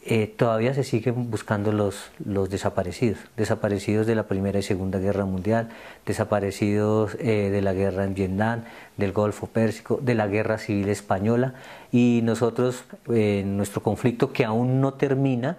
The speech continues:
seguimos buscando los desaparecidos. Eso también hace más compleja nuestra labor. Y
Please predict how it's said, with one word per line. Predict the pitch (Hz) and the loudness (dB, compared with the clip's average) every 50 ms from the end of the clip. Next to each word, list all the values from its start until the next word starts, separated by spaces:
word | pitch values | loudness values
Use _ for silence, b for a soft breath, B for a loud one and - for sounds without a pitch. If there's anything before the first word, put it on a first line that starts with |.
| B B B B B B | B B B B B B
seguimos | - - 113 101 95 98 95 95 98 98 | -4 -2 0 2 2 2 2 2 0 2
buscando | 104 107 98 - - 107 101 95 95 92 98 101 - - - - _ _ - | 2 0 0 0 -2 -2 0 0 0 0 0 -2 -2 -8 -16 -20 _ _ -2
los | - 117 107 101 104 101 104 107 101 | 2 2 4 4 4 4 2 2 0
desaparecidos. | 98 92 - 92 - 98 90 92 90 127 131 117 92 - - - | -2 -2 -2 -2 -2 0 -2 0 0 2 2 2 0 -2 -4 -2
Eso | - 127 120 156 151 | -2 0 2 2 0
también | - 135 123 113 110 113 | 0 0 0 0 0 0
hace | 117 113 - 127 | 0 -2 -2 -2
más | 120 120 117 - | -2 -2 -4 -4
compleja | - 117 113 113 - 110 107 104 104 - B B B B B - | -4 -6 -6 -2 -2 0 0 0 -2 -4 B B B B B -4
nuestra | 107 101 98 - 101 95 95 95 92 92 - - - - 113 | -4 -4 -2 0 0 0 2 0 -2 -4 -6 -10 -12 -8 -6
labor. | 107 98 101 104 113 107 - B B B B B B _ _ | -2 0 2 2 2 2 0 B B B B B B _ _
Y | - 151 151 113 B | 2 2 2 0 B